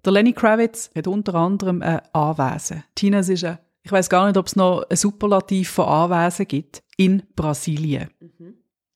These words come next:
Speaker 1: Normalerweise machen die Leute dann die Türen auf und das Kamerateam kommt rein und filmt die Inneneinrichtung. Normalerweise sagen die so etwas, «Hello,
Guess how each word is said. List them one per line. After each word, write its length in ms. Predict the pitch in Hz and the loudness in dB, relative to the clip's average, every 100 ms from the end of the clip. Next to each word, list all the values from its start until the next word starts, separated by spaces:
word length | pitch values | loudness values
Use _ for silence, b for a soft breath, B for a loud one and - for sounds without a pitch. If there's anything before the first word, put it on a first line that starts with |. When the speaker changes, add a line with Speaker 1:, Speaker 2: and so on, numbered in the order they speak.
| _ | _
Speaker 1:
Normalerweise 880 | 196 214 202 214 285 262 262 254 - | 4 6 6 6 4 4 4 2 0
machen 320 | 190 190 190 | 0 0 0
die 120 | 175 170 | -2 -2
Leute 180 | 180 - | -4 -4
dann 100 | 151 | -6
die 60 | - | 0
Türen 340 | 269 294 277 233 | 2 4 4 4
auf 400 | 233 - - - | 0 -6 -14 -10
und 180 | 175 165 | -8 -4
das 60 | |
Kamerateam 560 | - 196 202 - 180 180 | 0 2 2 0 0 0
kommt 300 | - 165 - | 0 -4 0
rein 260 | 220 233 214 | 2 4 2
und 160 | 170 - | 0 -4
filmt 760 | - 202 220 226 226 - - | -2 0 2 0 -2 -6 -6
die 140 | 185 170 | -2 0
Inneneinrichtung. 840 | 196 190 185 185 190 - - 202 180 | 2 2 0 0 -2 -4 -4 -6 -2
Normalerweise 460 | 175 156 165 170 160 | 0 0 0 -2 -4
sagen 200 | 165 139 | -4 -4
die 80 | 160 | -4
so 120 | 165 | -4
etwas, 220 | - 175 | -6 -2
«Hello, 960 | 269 330 320 214 214 226 220 226 214 | 0 2 2 2 4 4 2 0 -6